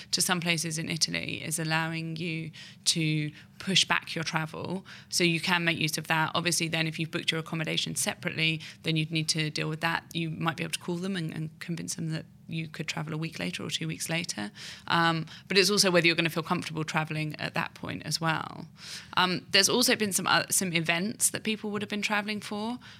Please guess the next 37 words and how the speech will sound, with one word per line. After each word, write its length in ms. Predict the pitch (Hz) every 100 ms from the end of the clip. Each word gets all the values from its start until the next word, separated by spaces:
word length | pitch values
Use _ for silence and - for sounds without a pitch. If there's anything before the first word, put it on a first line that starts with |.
| -
Um, 320 | 175 170 165
so, 640 | - 170 160 156 156 156 -
um, 380 | - 160 156 160
there's 140 | 165 160
been 120 | 147
some 140 | 165
music 300 | 165 185 196
concerts 340 | 185 175 175 165
that 80 |
have 100 | -
been 120 | 175 160
cancelled 420 | 180 170 - 165
now. 360 | 165 165 160 156 - -
Um, 480 | - 160 160 160 165
things 220 | - 165 160
like 140 | 160
the 400 | 160 165 165 165 -
Chinese 340 | 170 165 165
Grand 260 | - 160 156
Prix, 380 | 196 190 190 180 - - -
um, 260 | 165 165
have 180 | - 156
been 120 | 160
cancelled. 520 | 156 165 165 - - - - -
And 140 | 160
some 100 | 190
people 200 | 175 180
might 160 | 175 165
have 100 | 165
been 120 | 165
traveling 520 | - 180 175 160 156
for 300 | 156 180 170
that. 300 | 170 - 180 - - -
Now, 80 | 185
if 140 | 180
you've 280 | 202 180 -
booked 460 | 220 - - -